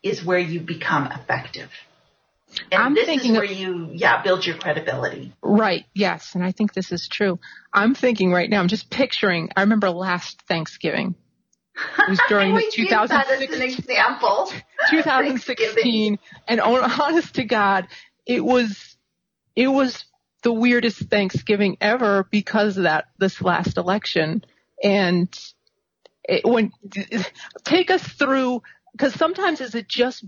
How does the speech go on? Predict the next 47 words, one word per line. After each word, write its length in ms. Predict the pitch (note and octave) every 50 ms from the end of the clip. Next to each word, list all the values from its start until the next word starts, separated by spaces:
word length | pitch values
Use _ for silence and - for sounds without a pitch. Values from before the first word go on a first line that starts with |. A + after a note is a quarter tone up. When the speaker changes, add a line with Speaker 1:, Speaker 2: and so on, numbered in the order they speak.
| - _
Speaker 2:
better 380 | - G3+ F#3+ F#3+ G3+ G3+ G#3 G#3 -
to 120 | - G#3+ G3+
just 720 | - - - - - G3 G3 G3+ - - - - - - _ _ _ _ _ _ _ _ _ _ _ _
shut 400 | - - - - - G#3 G3 F#3+
up 360 | F#3+ F#3 F#3+ G#3 G#3 - - - - _ _ - - - - -
and 180 | G#3 G#3 G3+ F#3
just, 520 | - G3+ F#3+ F#3+ - - - - - -
<laughs> 40 | -
you 140 | - D#4 F4
know, 100 | - - - - - - D#4+ - -
and 180 | B3 B3+ A#3+ - - C4
is 120 | C#4 G#3+
that, 240 | - C4+ B3+ C4 - -
is 100 | B3+ A#3+
that 160 | A#3 B3 A#3
a 80 | G#3+ G3 F#3+ A3+
losing 340 | B3 C#4 D4 F4 E4 D#4
situation 800 | D4+ - D#4 - - D#4 D4 C#4 C#4 C#4 - - C#4 C4 B3 B3
or, 400 | - - A3+ A3 G#3+ G3+ G3 - - -
like, 180 | - A#3+ A3+ - - - - - - -
and 120 | - B3
you're 80 | C4+ C4+
going 280 | A3+ D#4+ F4+ G4 G4+ F4
into 300 | D#4+ D4+ - - - A#3+
these 320 | G3+ G#3 G3 G3 - - - - _ _ _
political 560 | - A3+ G#3 A#3 E4 G#4+ A#4 - - G3+ F#3 F3
arenas 420 | E3+ F3+ F3 E3+ E3+ - F#3 -
though, 300 | - F3+ E3 E3+ F3+ F#3+ - - - _
you 140 | - A#3 C#4
can't 380 | - - - F4+ G#4+ B4 - -
just 220 | - G#3 F#3 -
shut 260 | - - - - - -
up. 300 | - - - - _ _ _ _ _ _ _ _ _
So, 360 | - - - B3 A3+ G#3+ G3+ - -
but 420 | D4+ F4+ G#4 F4 C#4+ D#4 - -
you, 180 | C4 C#4+ C4 A#3+
you 180 | A#3 A#3+ C4+ C4
have 460 | G#3+ - E4+ G4+ A4 G#4+ - - - -
to 140 | G3 E3+
at 80 | - -
certain 260 | - G#3+ F3 - F3+
times. 320 | F#3+ - G#3+ - - G3 -
So 120 | - B3
tell 300 | - - - D#4 F#4 A4 A4+
me 260 | A4+ G#4+ G#4 F#4 D4+
how 220 | - - C4+ C#4 C#4
to 180 | C4+ A3+ G#3